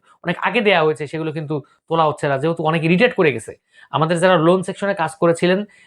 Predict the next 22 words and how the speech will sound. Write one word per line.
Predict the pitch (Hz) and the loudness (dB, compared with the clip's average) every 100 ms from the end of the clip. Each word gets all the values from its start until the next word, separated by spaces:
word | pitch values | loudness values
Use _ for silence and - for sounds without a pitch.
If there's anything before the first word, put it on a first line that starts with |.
| - | -4
আহ, | 143 139 | -2 0
যেসব, | 139 151 156 - | -2 -2 -4 -2
আহ, | 135 | -2
কর্মকর্তা | 156 156 170 160 143 160 | 2 2 2 0 0 0
এই | |
জনতা | 139 147 143 | 0 -4 -4
ব্যাংকের, | 143 139 | -4 -2
অগ্রণী | 143 135 127 143 147 | -4 -2 -2 0 0
ব্যাংকের, | 139 180 247 _ _ - | 2 0 -2 _ _ -4
তারা | 151 | -4
কিন্তু | 156 156 | -2 -2
অনেকে | 151 151 | -2 0
রিটায়ার | 165 185 214 | 0 2 0
করে | - 151 | 0 -2
গেছে। | 117 - | -2 -4
এই | 120 156 | -4 0
কারণে | 185 202 233 | 0 -2 -2
অনেকেই, | 170 175 180 170 | -2 0 0 2
অনেক | 151 165 | 0 -2
পোস্ট | 208 196 | -4 -4
ফাঁকা | - 170 160 | -2 0 2
হয়েছে। | 156 254 | 0 -6